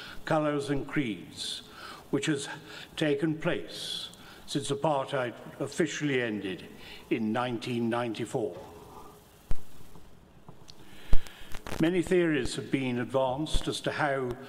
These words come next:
the parliamentary buildings were destroyed by fire so quickly. This is not the time or the place to go into all of that. Suffice it to say that the tragedy occurred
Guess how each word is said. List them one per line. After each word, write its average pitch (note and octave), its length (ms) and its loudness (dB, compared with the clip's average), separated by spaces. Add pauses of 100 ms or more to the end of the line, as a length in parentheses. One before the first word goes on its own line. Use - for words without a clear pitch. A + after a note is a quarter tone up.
(400)
the D3 100 10
parliamentary C#3+ 720 4
buildings B2+ 600 0
were B2+ 100 -4
destroyed B2 600 -2
by B2 180 0
fire B2+ 400 0
so A#2 220 -4
quickly. C3 560 -6 (1400)
This D#3 160 -2
is C3+ 120 -4
not D#3 460 -2
the D#3+ 80 -2
time C#3+ 440 -2
or C#3 120 0
the C#3 80 -6
place B2+ 420 -4
to - 100 -4
go B2 180 0
into B2 300 -4
all A#2+ 220 -2
of G#2+ 120 -4
that. G2+ 420 -6 (1200)
Suffice D#3 540 4
it D#3 160 -2
to D#3+ 80 -2
say A2 420 8 (760)
that B2+ 140 -4
the D3 100 0
tragedy B2 640 0
occurred B2 720 4